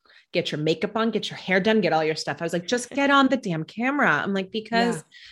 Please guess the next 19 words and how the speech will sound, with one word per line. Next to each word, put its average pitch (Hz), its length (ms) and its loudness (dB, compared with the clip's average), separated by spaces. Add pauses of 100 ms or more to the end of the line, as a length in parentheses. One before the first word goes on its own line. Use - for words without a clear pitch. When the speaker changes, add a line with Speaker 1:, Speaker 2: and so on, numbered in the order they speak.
(100)
Speaker 1:
again, 339 200 2
if 262 120 -2
people 285 260 -2
can't 262 260 -4
see 247 200 2
themselves 226 560 -2
in 156 100 -4
you, 156 480 -2
and 180 180 -4
plus 196 300 -4
it's 180 160 -10
such - 640 0
a, 160 280 0
you 160 180 -8
know, 139 400 -8 (160)
a - 100 -8
video 175 400 2
society 175 800 -2
that, 185 440 0